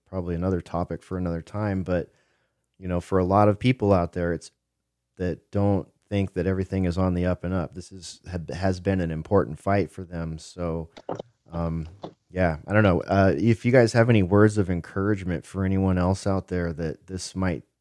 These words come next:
this story might be hitting home for, um, definitely feel free to share that with the audience.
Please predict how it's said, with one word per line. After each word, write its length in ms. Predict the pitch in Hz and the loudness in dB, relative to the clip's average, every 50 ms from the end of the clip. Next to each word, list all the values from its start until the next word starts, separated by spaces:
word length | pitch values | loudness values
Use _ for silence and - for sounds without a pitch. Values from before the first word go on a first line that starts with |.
| _ _ | _ _
this 140 | 95 92 - | -14 -14 -14
story 480 | - - - 92 95 98 95 90 87 | -12 -6 -2 2 4 4 4 4 2
might 280 | 85 82 85 82 - - | 0 -2 -2 -4 -6 -8
be 120 | - 85 | -10 -8
hitting 260 | 85 95 90 92 85 | -6 -6 -4 -4 -6
home 300 | 82 78 82 90 95 98 | -6 -6 -4 -4 -4 -4
for, 420 | 101 - - 87 85 78 76 71 - | -6 -8 -8 -6 -6 -6 -6 -8 -8
um, 380 | 60 78 78 76 76 73 76 85 _ _ _ _ _ _ _ _ _ _ _ _ _ _ _ _ 73 _ _ _ _ _ _ _ | -10 -10 -10 -8 -10 -10 -12 -14 _ _ _ _ _ _ _ _ _ _ _ _ _ _ _ _ _ _ _ _ _ _ _ _
definitely 680 | - 87 92 - - - 87 82 - 85 82 78 76 73 | -6 -4 -4 -2 -2 -2 -2 -2 -2 -4 -4 -4 -4 -6
feel 300 | 76 _ _ - 92 82 | -8 _ _ -10 -10 -10
free 240 | - - 92 87 85 | -8 -6 -4 -4 -2
to 120 | 80 76 | -4 -4
share 320 | 71 - - 90 90 90 | -6 -6 -4 -2 -2 -2
that 180 | 87 78 71 57 | -2 -2 -4 -6
with 100 | 65 76 | -10 -14
the 120 | - 76 | -18 -14
audience. 540 | 76 85 82 80 80 71 71 67 - - - | -8 -8 -6 -6 -6 -8 -10 -12 -14 -16 -20